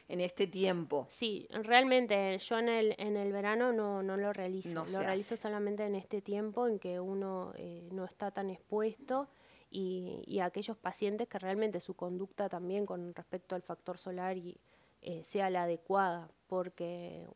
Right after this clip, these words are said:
Speaker 2: uno tiene que cicatrizar esa zona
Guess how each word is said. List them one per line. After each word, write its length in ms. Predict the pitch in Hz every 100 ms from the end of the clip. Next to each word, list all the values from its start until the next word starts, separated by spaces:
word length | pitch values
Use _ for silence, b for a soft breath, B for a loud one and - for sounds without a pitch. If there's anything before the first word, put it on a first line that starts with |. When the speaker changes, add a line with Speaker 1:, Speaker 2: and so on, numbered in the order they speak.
| _ -
Speaker 2:
uno 240 | 196 185
tiene 240 | 185 196 190
que 220 | 175 139
cicatrizar 1000 | - - 170 175 - - - 220 208 160
esa 240 | - -
zona 340 | - 160 156